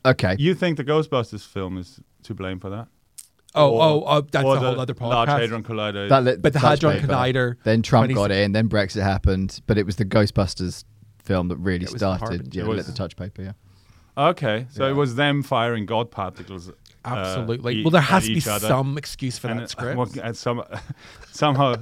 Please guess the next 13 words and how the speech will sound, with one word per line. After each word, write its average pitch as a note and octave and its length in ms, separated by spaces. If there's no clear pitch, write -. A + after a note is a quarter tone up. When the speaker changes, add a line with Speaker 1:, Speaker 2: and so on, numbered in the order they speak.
Speaker 2:
that B2+ 220
the, B2 180
that C3 220
thing B2+ 200
s-, A#2 300
spit A2 320
out A2+ 180
the G#2+ 80
script. - 480
<laughs> - 40
They E3 120
were D3+ 80
like, C3 140